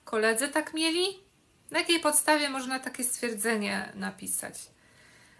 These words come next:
W Niemczech nieważne, jak jest klient przygotowany, tylko ile razy podchodził do badania i ile może kasy zostawić w kasie państwa. No to jest mit, proszę Państwa. To jest mit. Mit, czyli nieprawdziwa informacja.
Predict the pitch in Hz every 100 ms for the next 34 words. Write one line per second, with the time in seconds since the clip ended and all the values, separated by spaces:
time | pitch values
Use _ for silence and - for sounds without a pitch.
0 | - 233 294 349 349 339 294 277 240 294
1 | 277 254 254 247 247 - - 269 262 -
2 | - 226 233 233 208 262 339 311 302 240
3 | - 220 247 254 240 247 233 214 - 233
4 | 214 220 202 196 196 214 254 262 214 208
5 | 226 233 214 214 220 220 220 - 208 196
6 | - 220 214 - - 196 208 202 190 180
7 | - - 233 _ _ _ _ _ _ _
8 | 220 226 302 - 370 285 190 - 196 190
9 | 190 190 - - - 196 - - _ -
10 | 247 - 277 214 - - - - - -
11 | _ 269 302 - - 262 254 254 254 247
12 | - 262 269 247 254 233 220 202 - 180